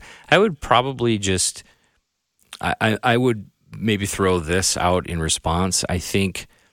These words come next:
if you leave your kids to cry for several hours, that's probably pretty bad.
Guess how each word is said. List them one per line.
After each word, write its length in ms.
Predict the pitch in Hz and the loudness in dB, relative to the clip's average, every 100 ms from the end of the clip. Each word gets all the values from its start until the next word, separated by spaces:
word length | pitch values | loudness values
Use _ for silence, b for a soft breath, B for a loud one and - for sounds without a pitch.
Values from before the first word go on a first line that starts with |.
| b - | b -8
if 180 | - - | -6 -2
you 120 | 87 | 0
leave 260 | 85 95 87 | 2 2 2
your 120 | 85 | 0
kids 300 | - 95 78 | 0 -2 0
to 100 | - | -4
cry 440 | - - 80 85 85 | -2 0 2 2 0
for 200 | - 76 | -2 -2
several 480 | - 82 78 73 - | 0 0 0 -2 0
hours, 600 | 73 104 147 196 - - - | 2 4 4 4 0 -6 -10
that's 160 | 95 - | -10 0
probably 480 | 110 120 120 123 | 0 0 0 0
pretty 280 | 110 - 127 | 0 0 0
bad. 480 | 95 92 101 180 | 0 2 2 2